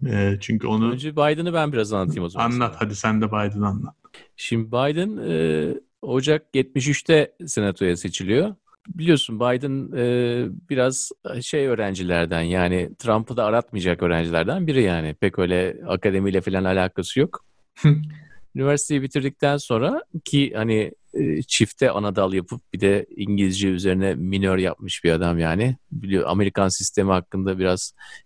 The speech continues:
Speaker 2: bilgi edinebilirsiniz yani. Çok akademiyle alakası olmasa bile doğru üniversiteye gittiğin zaman çift ana dalda yapabilirsin. Neyse, üzerine, e, hukuk okuluna gidiyor Syracuse'de.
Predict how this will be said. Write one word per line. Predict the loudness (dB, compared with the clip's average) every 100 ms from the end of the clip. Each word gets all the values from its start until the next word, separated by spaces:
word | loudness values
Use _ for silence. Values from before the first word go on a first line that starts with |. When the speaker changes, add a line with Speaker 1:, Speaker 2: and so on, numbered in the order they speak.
| _
Speaker 2:
bilgi | -2 0 2
edinebilirsiniz | 2 0 0 0 -2 0 -2 0
yani. | -2 0
Çok | 0 0
akademiyle | -2 0 0 2
alakası | 2 2 0 -2 -2 0
olmasa | 2 2 0 -2
bile | -2 0
doğru | 0 2
üniversiteye | 0 0 -2 -2 -4
gittiğin | -4 -2 0
zaman | 2 0 0 -4 -12 -20 -16 -6
çift | -4 -2
ana | 0 0
dalda | 0 0
yapabilirsin. | 0 0 -2 0 -2 -2 -4 -4 -20 -20 _ -2
Neyse, | -2 0 -2 -2 -6
üzerine, | -2 -2 0 -2 -4 _ _ _ _ -4
e, | -2 0 -2 -4 -2
hukuk | 0 0 0
okuluna | 0 0 0 0
gidiyor | 0 0 0 0 -6 _ -20 -20 -20
Syracuse'de. | -6 2 2 0 -6 0 2 2